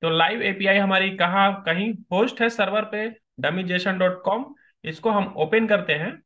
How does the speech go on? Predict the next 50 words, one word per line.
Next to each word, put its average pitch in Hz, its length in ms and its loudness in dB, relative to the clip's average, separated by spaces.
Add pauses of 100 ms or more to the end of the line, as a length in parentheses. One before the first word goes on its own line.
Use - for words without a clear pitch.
और 156 220 4
उसके 165 320 -2
बाद 190 240 6
हम 185 180 0
यहाँ 180 420 0
scroll 196 320 2
करेंगे 180 300 2
तो 202 100 -2
हमें 175 240 0
यहाँ 180 240 2
पे 185 140 -6
product, 165 520 0 (720)
ठीक 170 120 -2
है, - 200 -4 (460)
ये 185 160 4
हमें 214 280 2
JSON 202 300 0
data 196 240 2 (300)
मिल 190 140 0
रहा 135 160 0
है। 113 160 -8 (320)
तो 185 40 2
अब 196 240 0 (160)
इस 262 220 0
एपीआई 185 480 2
को, 143 240 -4
जो 147 220 -2
हमारा 196 340 4
एपीआई 180 440 0
के 202 80 -4
यूआरएल 165 480 0
है, 151 140 -2
इसके 180 260 -2
data 170 340 2
को 208 140 -2
हम 208 220 -4
कैसे 180 320 0
consume 131 380 -4
करेंगे? 123 300 -2
तो 135 140 -4
यदि 165 260 0
हम 185 180 0
इसको 175 260 -6
कंट्रोल 180 400 0
ए 185 80 0
सी 190 200 -4
करके 180 340 -2
और 185 220 2
यहाँ 170 220 0
पे 160 240 -2